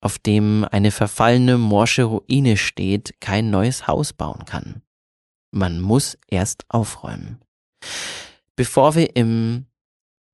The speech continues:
Glauben, bevor wir in unserem Leben, bevor wir in der Welt Neues bauen können, braucht es manchmal die Prozesse des Einreißens. Und ja, das kann auch wehtun.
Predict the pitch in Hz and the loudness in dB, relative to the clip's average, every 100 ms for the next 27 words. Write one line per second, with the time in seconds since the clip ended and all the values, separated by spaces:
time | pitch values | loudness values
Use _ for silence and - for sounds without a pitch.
0 | - - 92 117 131 135 135 117 - 113 | -14 -2 4 4 4 0 0 0 2 2
1 | 110 117 - 101 98 92 92 110 139 151 | 2 2 0 -4 -2 0 2 2 2 2
2 | 131 117 117 113 120 101 98 92 107 127 | -2 -2 0 2 0 0 0 2 2 2
3 | 101 101 - - 95 131 - 127 131 127 | 0 0 -2 -2 0 0 2 2 2 -2
4 | _ _ _ _ _ 110 113 214 - - | _ _ _ _ _ -4 2 2 0 -4
5 | 117 - 101 131 139 139 131 113 113 - | -4 0 0 2 0 2 2 2 -2 -2
6 | 107 - 113 117 123 - 101 104 - _ | -4 -2 -2 0 -2 -2 -2 -4 -8 _
7 | 101 101 95 71 80 - 62 - - _ | -6 -4 -4 -8 -8 -10 -10 -12 -12 _
8 | _ _ _ 117 - 92 92 131 160 _ | _ _ _ -8 -6 -4 -2 -2 -2 _
9 | _ _ - 107 - 110 117 - 101 - | _ _ -2 0 0 -2 -2 -2 -4 -4
10 | - 85 - - 60 | -10 -10 -10 -10 -12